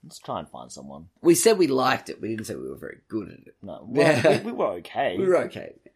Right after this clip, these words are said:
Speaker 1: We, but basically our goal become, became, "Okay, we can steer the ship.
Speaker 2: Yep.
Speaker 1: Let's try and fight someone."
Speaker 2: Yeah, well, we were, what happened was we were heading to, like, one of the, the treasure maps that we had
Speaker 1: Yeah.
Speaker 2: in our, in our possession.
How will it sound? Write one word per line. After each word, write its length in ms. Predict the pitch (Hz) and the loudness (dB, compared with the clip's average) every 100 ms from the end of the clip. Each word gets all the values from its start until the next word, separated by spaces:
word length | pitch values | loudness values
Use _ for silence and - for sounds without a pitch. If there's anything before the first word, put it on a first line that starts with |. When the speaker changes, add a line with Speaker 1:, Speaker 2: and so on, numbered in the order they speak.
| _ _ _ | _ _ _
Speaker 1:
We, 160 | 139 151 | -2 -2
but 180 | 151 | -2
basically 380 | 147 175 170 165 | -2 -2 0 4
our 100 | 147 | 4
goal 180 | 135 135 | 2 -4
become, 480 | 131 120 123 113 110 | -4 -6 -6 -6 -8
became, 680 | 127 120 135 113 110 107 107 _ _ - | -10 -8 -4 -4 -4 -10 -16 _ _ -10
"Okay, 440 | 180 131 98 117 _ - | -4 -2 -2 -6 _ -8
we 160 | 147 | -6
can 220 | - 208 160 | -2 -4 -4
steer 460 | - - 110 143 | -6 -6 -4 -2
the 100 | 98 | -4
ship. 300 | 82 - 76 107 _ _ _ | -10 -10 -12 -14 _ _ _
Speaker 2:
Yep. 240 | - - - | -2 -2 -2
Speaker 1:
Let's 260 | 90 135 | -4 -4
try 260 | - 104 90 | -6 -8 -8
and 120 | 135 | -6
fight 260 | 151 160 - | -2 0 0
someone." 440 | - 85 65 55 - | -6 -8 -12 -18 -8
Speaker 2:
Yeah, 220 | 135 - - | 0 0 2
well, 340 | 165 165 - - - _ - | 2 2 0 -10 -20 _ 6
we 120 | 170 | 8
were, 360 | 202 214 208 - _ _ _ _ _ _ | 10 8 6 2 _ _ _ _ _ _
what 240 | 135 175 | 0 0
happened 200 | 143 139 135 | 2 -2 -4
was 80 | 117 | -2
we 100 | 127 | -2
were 80 | 123 | 0
heading 240 | 139 135 | 0 -2
to, 180 | 113 104 | -4 -6
like, 240 | - 107 - | -4 -8 -4
one 120 | 107 | -6
of 80 | 95 | -6
the, 160 | 98 - | -10 -10
the 80 | 110 | -14
treasure 300 | - 127 104 | -4 -4 -4
maps 240 | 107 - | -10 -10
that 80 | 98 | -12
we 120 | 90 98 | -10 -10
had 260 | - - | -10 -12
Speaker 1:
Yeah. 240 | 143 147 139 | -10 -4 -2
Speaker 2:
in 200 | 104 82 | -2 -6
our, 140 | 82 _ | -12 _
in 140 | 101 | -12
our 100 | 90 | -10
possession. 540 | 90 95 92 - 76 | -10 -10 -10 -12 -16